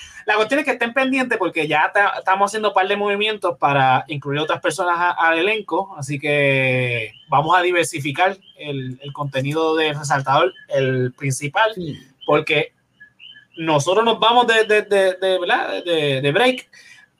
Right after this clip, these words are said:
Speaker 1: pero tienen que estar pendientes porque seguimos los jueves a las nueve de la noche por el Facebook de Resaltador Geek,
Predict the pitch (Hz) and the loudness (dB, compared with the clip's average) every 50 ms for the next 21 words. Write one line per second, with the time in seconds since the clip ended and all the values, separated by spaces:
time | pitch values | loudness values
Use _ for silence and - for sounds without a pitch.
0 | _ _ - - 185 233 233 208 254 311 320 - - 165 160 160 165 - 165 151 | _ _ -2 0 2 4 4 4 4 2 0 -2 -4 -4 -2 -4 -2 -2 -2 0
1 | 185 180 185 202 214 254 247 220 196 - 170 165 160 151 151 156 - - - - | 0 0 -2 0 -2 0 0 0 0 2 2 2 4 4 2 0 -2 -6 -10 -8
2 | - - 147 143 143 165 185 196 202 190 180 165 156 175 202 233 240 214 196 220 | -2 0 0 0 0 0 0 2 4 4 4 4 4 4 4 6 6 6 4 4
3 | 254 254 - - - - 147 139 135 127 131 135 135 147 156 165 175 175 170 180 | 2 -2 -8 -10 -6 -4 0 0 0 0 0 0 2 2 2 2 2 2 2 2
4 | 208 208 - 214 202 202 - 165 156 151 156 156 - 160 147 143 127 127 - - | 0 0 -2 -4 -4 -2 -2 -2 -2 -2 -2 -4 -4 -2 -2 -2 -2 -4 -4 -4
5 | 190 208 220 240 269 285 - - 202 190 180 180 175 156 151 - 160 160 170 196 | -2 -2 -2 -2 -4 0 0 2 2 2 0 0 0 0 0 0 0 2 2 2
6 | 214 190 208 196 196 - | 0 0 -2 -2 -2 -6